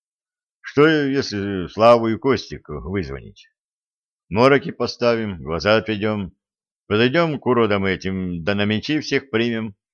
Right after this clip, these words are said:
Ну, сколько их там будет? Пять-десять бандитов. Ну, всего по паре ударов. На ней понять ничего не успеют». «Вестимо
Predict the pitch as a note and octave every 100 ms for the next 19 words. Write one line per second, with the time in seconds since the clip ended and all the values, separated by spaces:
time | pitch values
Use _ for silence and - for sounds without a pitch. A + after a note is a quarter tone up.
0 | _ _ C3 - F3+ G#2+ F#2 - F#2 D#2+
1 | D2 C#2 _ _ _ _ _ B2+ D#3 D3
2 | - - B2+ C#3 B2+ A#2 B2 B2 A#2+ G#2+
3 | G2+ - _ _ _ _ C3+ D3 - E3+
4 | D#3+ G2+ A#2 C3+ G#2+ A#2 A#2 E2 B1+ -
5 | _ _ _ _ _ _ _ - G#2+ A2
6 | G#2+ G#2 A#2 C#3 B2 B2+ C3 B2+ C3 -
7 | A#2 A#2+ A#2 A2+ _ _ _ _ _ _
8 | _ _ _ _ _ _ _ _ _ _
9 | _ - G#2+ A2 C#3+ - - C#3+ D#3 C#3+
10 | C#3 C3+